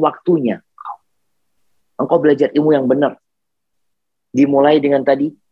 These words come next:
Al-Quranul Karim. Baca Al-Quranul Karim. Hafalkan Al-Quranul Karim. Baca tafsir Al-Quranul Karim.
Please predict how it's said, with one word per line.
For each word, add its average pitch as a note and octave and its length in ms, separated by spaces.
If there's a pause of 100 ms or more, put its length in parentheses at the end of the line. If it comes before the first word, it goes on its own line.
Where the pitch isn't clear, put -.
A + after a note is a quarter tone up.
(280)
Al-Quranul C#3+ 640
Karim. A#2+ 400 (560)
Baca C3+ 320
Al-Quranul A#2+ 560
Karim. A2 400 (320)
Hafalkan C3+ 640
Al-Quranul A2+ 560
Karim. A2 240
Baca C#3+ 640
tafsir D3 400
Al-Quranul A2+ 640
Karim. G#2+ 340